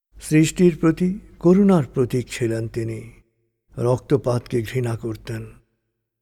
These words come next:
ইতিহাসে তিনি প্রথমবারের মতো প্রয়োগ করলেন অহিংস রণকৌশল। কৌশলের মূল নীতি ছিল শক্তি নিয়ে অকস্মাৎ উপস্থিত হও, শত্রুকে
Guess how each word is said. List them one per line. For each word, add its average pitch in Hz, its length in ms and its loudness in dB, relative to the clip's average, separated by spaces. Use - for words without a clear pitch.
ইতিহাসে 147 520 4
তিনি 156 420 -6
প্রথমবারের 175 680 4
মতো 185 220 4
প্রয়োগ 190 420 0
করলেন 120 500 -4
অহিংস 151 480 0
রণকৌশল। 117 920 -4
কৌশলের 160 540 6
মূল 160 260 6
নীতি 170 340 2
ছিল 185 340 -2
শক্তি 185 540 4
নিয়ে 123 420 -4
অকস্মাৎ 151 680 -2
উপস্থিত 120 580 -8
হও, 110 400 -8
শত্রুকে 165 680 2